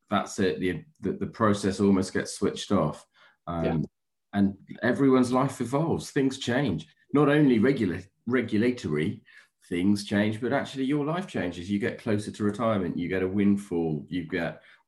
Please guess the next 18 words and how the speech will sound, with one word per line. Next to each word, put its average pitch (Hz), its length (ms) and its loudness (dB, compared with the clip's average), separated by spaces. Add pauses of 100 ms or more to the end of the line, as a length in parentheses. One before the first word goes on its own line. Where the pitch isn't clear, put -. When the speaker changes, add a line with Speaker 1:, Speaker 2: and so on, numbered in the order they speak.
(100)
Speaker 1:
the 101 80 -2
roof 104 260 2
falls 90 240 -6
off 87 140 -8
the 92 80 -4
house, 101 280 0
and 90 100 -2
all 92 140 0
of 92 60 -2
a 87 40 -6
sudden 90 220 -2
you've 85 120 -4
got 90 100 -2
a 82 140 -6
massive 92 440 -4
expense - 520 -6
to 80 80 -12
pay. 76 320 -12